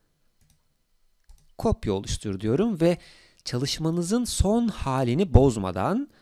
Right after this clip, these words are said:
size ilk haliyle yeni bir kopya oluşturuyor. Bu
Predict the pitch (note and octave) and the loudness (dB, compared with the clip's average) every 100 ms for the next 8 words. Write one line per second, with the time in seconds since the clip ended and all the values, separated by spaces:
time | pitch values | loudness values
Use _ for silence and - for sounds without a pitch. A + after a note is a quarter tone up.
0 | _ - - B2+ G2+ D3+ G#3+ - _ _ | _ -16 -6 -4 0 0 0 -6 _ _
1 | G#3 G3+ - - B2 A2+ G2+ B2 G#3+ - | 2 2 0 -2 -2 0 0 2 0 -2
2 | - - B2 C3+ - E3 - _ - - | -12 -6 -2 -2 0 -2 -2 _ 2 6
3 | D3+ - - - A2+ F#2+ - G2+ G2 D3 | 6 4 -6 -2 -2 0 -4 -2 0 0
4 | - - _ - A#2+ B2 | -2 -14 _ -8 -4 -4